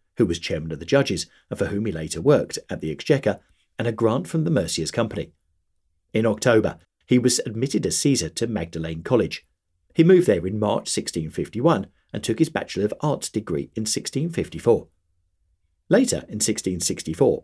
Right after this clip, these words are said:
or early sixteen fifty-five, he entered the household of one of his father's cousins,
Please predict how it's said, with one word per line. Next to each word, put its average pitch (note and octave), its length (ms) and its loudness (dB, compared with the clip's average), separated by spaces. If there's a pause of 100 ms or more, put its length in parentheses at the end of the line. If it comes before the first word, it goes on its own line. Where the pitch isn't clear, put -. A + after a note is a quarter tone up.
or - 140 -2
early D#2+ 220 -4
sixteen - 400 -6
fifty-five, E2 680 -4 (340)
he C#3 220 4
entered C3+ 260 -2
the F3+ 60 0
household D#3+ 520 -4
of E2+ 140 -10
one G2+ 160 -2
of B2 80 -6
his E3 160 -4
father's D#2 400 -6
cousins, B2 420 -2